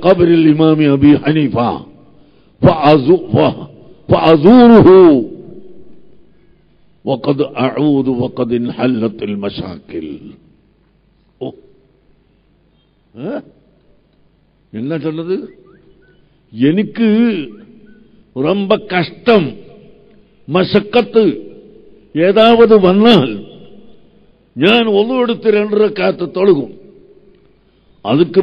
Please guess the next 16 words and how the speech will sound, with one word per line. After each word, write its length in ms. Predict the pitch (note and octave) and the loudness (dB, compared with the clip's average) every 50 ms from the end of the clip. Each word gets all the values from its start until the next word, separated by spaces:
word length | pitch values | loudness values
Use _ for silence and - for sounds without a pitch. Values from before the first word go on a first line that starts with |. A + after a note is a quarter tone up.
| F3+ | 0
பிறகு 340 | G3+ G3 G#3 G3 G3+ G#3+ A3 A3+ C#4+ F#4+ - C#4 - - - - - - - - - - - - - - _ _ _ _ _ - B2+ | 2 2 4 4 4 4 4 4 2 2 0 -2 -8 -12 -20 -20 -20 -20 -20 -20 -20 -20 -20 -20 -20 -20 _ _ _ _ _ -2 0
இமாம் 440 | C3+ D#3 G#3 A#3 A#3+ A#3 A3+ G#3+ G#3 G3+ F3+ | 0 2 2 2 2 2 2 0 0 0 0
அபூ 140 | F#3 G#3+ B3+ C4 A3+ - | 2 2 4 4 4 2
ஹனீஃபா 460 | - A#3 A3 G#3 G3+ G3+ G3 - F#3+ F#3+ F#3 | 2 2 2 2 2 2 0 0 0 0 0
ரலியல்லாஹு 720 | E3+ F3 F3+ F3 E3 E3 E3 E3 D#3+ D#3+ D#3 - - D#3 D#3 D3+ | 0 0 0 0 0 -2 -2 -2 -2 -2 -4 -4 -6 -8 -8 -8
அன்ஹுடைய 500 | D3+ C#3 B2+ C#3 D3 D3 C#3+ C#3+ C#3+ C3+ C3 A#2+ A2+ - - - - - _ _ _ _ _ _ - G#2+ | -8 -8 -8 -8 -8 -6 -4 -4 -4 -4 -6 -8 -10 -14 -18 -20 -20 -20 _ _ _ _ _ _ -10 -8
கபர் 400 | A#2+ B2+ C3 D3+ F#3+ F#3 F3 D#3+ D3 C3 A#2+ | -8 -8 -6 -4 -2 -2 0 0 -2 -2 -4
ஜியாரத்துக்கு 800 | C#3 D3 D3 C#3+ C#3 C#3 C#3+ C#3+ C#3 C#3 - C#3 C3+ C#3 C#3 C3+ B2 C3 | -4 -2 -2 -2 -4 -4 -6 -6 -8 -10 -10 -12 -12 -10 -12 -12 -8 -8
போகும். 480 | C#3 C#3 C3 B2+ C#3+ C3+ C3+ C3 C3+ C3 A2+ G2+ G#2 - _ _ _ _ _ _ _ _ _ _ _ _ _ _ _ _ _ _ _ _ _ _ _ _ _ _ _ | -6 -6 -6 -6 -6 -6 -6 -6 -8 -10 -12 -14 -18 -20 _ _ _ _ _ _ _ _ _ _ _ _ _ _ _ _ _ _ _ _ _ _ _ _ _ _ _
அந்த 240 | - B2+ D#3 F3+ F#3 F#3 D3+ - - | -8 -6 -4 -2 -2 -4 -4 -4 -6
கபருக்கு 540 | D#3+ E3+ F#3 G#3+ A#3+ A#3+ A#3+ A3 F3+ F3 G#3 G3 F#3+ | -6 -2 0 0 0 0 0 -2 -2 0 2 2 4
அடுக்கல் 420 | G3 G3 G3 G3+ G3+ G3 F3 - | 4 2 2 0 -2 -4 -4 -2
போய் 200 | G3+ G#3 G#3 G#3 G3 E3+ D3+ | -2 0 0 0 0 0 0
ஜியாரத்து 600 | D#3 E3+ F#3 F#3+ G#3+ A3+ A#3 A3+ A3 G3+ - G#3+ G#3 G3+ A3 | 2 2 4 4 4 4 4 4 2 2 0 -2 -2 2 2
செய்து, 340 | A3 G#3+ A3 G#3 G#3+ A#3+ C4 B3+ F4 D#4+ C#4+ G#3+ - - - - - - - - - _ _ _ _ _ _ - A#2+ | 2 2 2 0 -2 -2 -2 -2 -2 -2 -4 -6 -10 -14 -20 -20 -20 -20 -20 -20 -20 _ _ _ _ _ _ -10 -8
அபூ 160 | C3+ E3 A3+ | -6 -4 -2